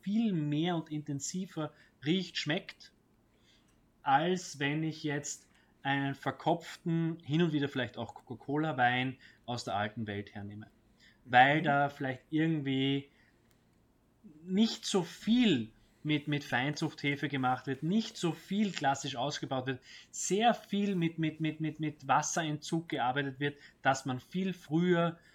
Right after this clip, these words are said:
Speaker 1: sehr laute, fruchtige Weine auch schon mit einem dichten Körper, weil da wird ja Wasserentzug gemacht, dass dieser Körper da, da ist,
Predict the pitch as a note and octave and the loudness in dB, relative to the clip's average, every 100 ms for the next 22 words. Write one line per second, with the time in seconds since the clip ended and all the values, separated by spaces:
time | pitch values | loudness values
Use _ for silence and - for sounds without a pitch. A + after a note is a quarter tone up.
0 | _ _ - - D#3+ C#3+ B2+ B2 C3+ F3 | _ _ -12 -2 2 2 4 6 6 2
1 | - E3+ E3 C#3 D#3 - - - A2+ A2+ | -2 -6 -6 -4 -4 -4 -8 -4 2 4
2 | B2 C#3+ D#3 D#3 - - A#2+ C3+ - C#3 | 4 2 0 -2 -6 -8 0 0 0 -2
3 | C3+ C3 A#2+ A#2+ D3 D3+ - A#2 B2 C3+ | -2 -2 -4 -4 -6 -8 -8 -6 -2 0
4 | F#3 C#3+ A#2 A2+ A2 A2 G#2 - C3+ C3+ | 0 0 0 -2 -2 0 0 0 -2 -4
5 | - - D3+ D3+ C#3+ E3+ - - _ _ | -6 -10 -6 -4 -4 -6 -8 -20 _ _
6 | _ - - C#3 - D3 C#3 C3 - C3+ | _ 0 2 2 -2 -4 -4 -4 0 0
7 | C3 C#3 - B2 B2+ - _ _ - A2 | 0 -6 -2 -2 -2 -8 _ _ 0 4
8 | A2+ A2+ D3+ A3+ - - | 4 2 -2 -4 -6 -14